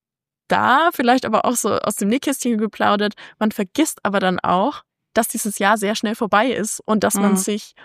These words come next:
Speaker 1: sehr schnell darum kümmern muss, wie ein Geschäftsmodell funktionieren kann. Ähm, genau, also wir haben positive Erfahrungen gemacht. Ähm, das war noch nicht das Women Exist Gründerstipendium.
Speaker 2: Mhm.
Speaker 1: Das gibt's ja jetzt auch, deswegen können wir dazu jetzt explizit nichts sagen,
Speaker 2: Mhm.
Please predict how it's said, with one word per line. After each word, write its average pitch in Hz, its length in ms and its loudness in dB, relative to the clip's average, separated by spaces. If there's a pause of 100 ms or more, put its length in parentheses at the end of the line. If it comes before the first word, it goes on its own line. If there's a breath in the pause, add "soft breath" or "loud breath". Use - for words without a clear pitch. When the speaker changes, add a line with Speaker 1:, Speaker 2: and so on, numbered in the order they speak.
(360 soft breath)
Speaker 1:
sehr 240 240 2
schnell 214 240 0
darum 196 240 0
kümmern 240 240 -2
muss, 214 220 -4
wie 220 120 -2
ein 202 120 -2
Geschäftsmodell 202 560 -2
funktionieren 190 560 0
kann. 185 320 0 (440 loud breath)
Ähm, 190 460 -2
genau, 180 220 2
also 220 200 0
wir 269 80 4
haben 254 120 2
positive - 520 -2
Erfahrungen 214 580 0
gemacht. 202 520 -6 (420 loud breath)
Ähm, 220 340 0
das 220 180 -4
war 220 120 4
noch 226 140 -2
nicht 233 420 0
das 220 300 0
Women 247 400 0
Exist - 640 -6
Gründerstipendium. 262 720 -2
Speaker 2:
Mhm. 311 80 -2 (500)
Speaker 1:
Das - 180 -2
gibt's - 200 -4
ja 233 80 4
jetzt 208 260 -2
auch, - 360 2 (180)
deswegen 214 260 -4
können 208 200 -4
wir 196 80 -2
dazu 196 340 -2
jetzt 202 400 -4
explizit - 500 -6
nichts 202 320 0
sagen, 233 420 2
Speaker 2:
Mhm. 285 140 0